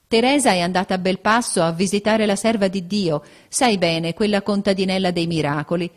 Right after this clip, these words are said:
Monsignor Vescovo non ha permesso a nessuno questo genere di visite. Ha fatto un'eccezione solo per tua sorella.»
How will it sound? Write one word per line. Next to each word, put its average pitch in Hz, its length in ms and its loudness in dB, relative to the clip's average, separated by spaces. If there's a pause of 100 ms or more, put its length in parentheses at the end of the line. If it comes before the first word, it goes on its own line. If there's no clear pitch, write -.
(340)
Monsignor 180 480 -2
Vescovo 185 480 0
non 151 140 -2
ha 156 80 -2
permesso 170 420 -4
a - 20 -4
nessuno 165 500 -2
questo 151 300 -6
genere 147 340 -4
di 151 140 -6
visite. 147 460 -6 (260)
Ha 165 80 -14
fatto 220 280 -2
un'eccezione 170 640 -2
solo 220 300 2
per 185 160 -2
tua 226 140 -2
sorella.» 135 500 -4